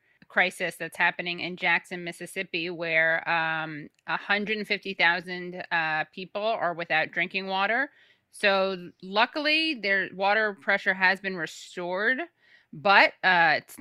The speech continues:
not looking that great because there's still an order to boil water to make it safe to drink, uh, that remains in place. And, uh, here's a little announcement that came from Republican Governor Tate Reeves,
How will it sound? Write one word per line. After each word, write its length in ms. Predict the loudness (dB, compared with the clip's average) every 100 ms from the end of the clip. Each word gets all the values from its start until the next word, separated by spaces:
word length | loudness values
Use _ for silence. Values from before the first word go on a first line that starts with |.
| -4
not 180 | -2 0
looking 180 | -2 2
that 180 | 2
great 280 | 4 2 2
because 240 | -2 -8 -6
there's 180 | -6
still 200 | -6 -4 -4
an 80 |
order 300 | -4 -6 -4 -4
to 140 | -6
boil 380 | -6 -2 -2 -2
water 420 | -2 -2 0 -2
to 140 | -4
make 180 | -8 -6
it 100 | -6 -6
safe 240 | -8 -8
to 80 | -10
drink, 440 | -4 -2 -2 -4 -12 -2
uh, 340 | 0 2 -2 -6 _ 2
that 240 | 4 4
remains 400 | 0 -6 -6 -8
in 80 | -12
place. 560 | -4 -2 -2 -6 -18 -20 _ -20 -20 _ 6
And, 540 | 8 8 6 4 0
uh, 320 | 4 6 6 4
here's 260 | 4 2
a 40 | 0
little 300 | -4 -2 -2
announcement 640 | 2 2 2 0 -4 -2 0
that 160 | -2
came 260 | -2 -4 -4
from 220 | -4 -4
Republican 440 | -4 -6 -6 -8
Governor 420 | -4 -4 -4 -8 -8
Tate 380 | -6 -6 -6 -6
Reeves, 720 | -8 -6 -10 -12 -20 -20